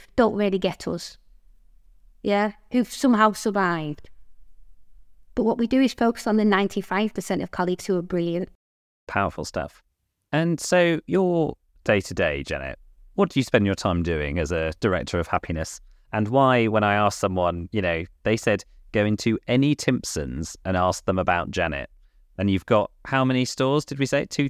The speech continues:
Speaker 1: About
Speaker 2: two thousand
Speaker 1: two thousand one hundred, yeah,
Speaker 2: stores?
Speaker 1: yeah, yeah, yeah.
Speaker 2: Have you visited all two thousand?
Speaker 1: Not quite. I've visited lots of stores, and sometimes I go into our branches and they'll say, "I've been waiting for you to turn up." I'm like, "Oh, is there anything you need?" "No, but I don't know why you haven't been here and you've been everywhere else." It does happen a lot.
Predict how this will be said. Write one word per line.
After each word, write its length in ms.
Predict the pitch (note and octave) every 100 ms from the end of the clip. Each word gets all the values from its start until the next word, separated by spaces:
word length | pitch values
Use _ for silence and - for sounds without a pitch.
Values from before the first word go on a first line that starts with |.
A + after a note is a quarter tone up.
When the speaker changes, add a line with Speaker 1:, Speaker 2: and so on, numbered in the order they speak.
| -
Speaker 1:
About 240 | - -
Speaker 2:
two 80 | C#4+
thousand 20 |
Speaker 1:
two 80 | C4+
thousand 340 | A#3+ G#3+ G#3+
one 120 | G3 F#3+
hundred, 360 | G3 G3+ G3+
yeah, 120 | -
Speaker 2:
stores? 300 | F#3 D#3 D#3 F3+
Speaker 1:
yeah, 140 | E3+
yeah, 200 | - F3 -
yeah. 120 | G#3+
Speaker 2:
Have 80 | G3 - -
you 100 | E3+
visited 340 | E3 - D#3+
all 280 | C#3 D#3+ D#3+
two 260 | - F3
thousand? 680 | F3 F3 F3 G#3+ G3 C4+ - _ -
Speaker 1:
Not 260 | C#4 E4 -
quite. 300 | D4 A#3 G3
I've 100 | G#3+
visited 380 | B3+ B3+ C4
lots 400 | A3+ A3+ A3+ -
of 80 | G#3
stores, 360 | - A3+ F#3 F3+
and 120 | G3+
sometimes 480 | A#3+ A3+ - G3+ G3
I 60 |
go 140 | F#3+ F#3+
into 300 | F#3+ - F#3
our 140 | D#3+
branches 400 | D3 D#3+ - G3+
and 100 | G#3
they'll 80 | G3
say, 240 | - F3+ -
"I've 200 | G#3+ G#3
been 160 | F#3
waiting 340 | E3 A3 - B3+
for 100 | F#3
you 140 | F3
to 140 | -
turn 280 | F3+ F3+ F3
up." 280 | E3 - - - -
I'm 140 | A3
like, 200 | A3 F#3 -
"Oh, 320 | G#3 G3 G3+ - - _ - _
is 80 | C4
there 80 | C4+
anything 300 | C#4+ - C4+
you 100 | C#4+
need?" 240 | D4 G3 - -
"No, 340 | F#3+ A3+ G3 - - -
but 120 | G#3
I 60 |
don't 220 | G3+ B3 G#3+
know 100 | G3+
why 140 | G3
you 120 | G3
haven't 280 | G#3 G3 F3
been 140 | F#3+
here 240 | G#3 A#3+ A3
and 80 | F3+
you've 100 | F#3
been 140 | F#3+
everywhere 400 | F3+ F#3 F3+ F3
else." 160 | F#3 -
It 100 | G#3+
does 180 | G#3
happen 300 | - F#3 F#3+
a 80 | E3+
lot. 200 | E3 -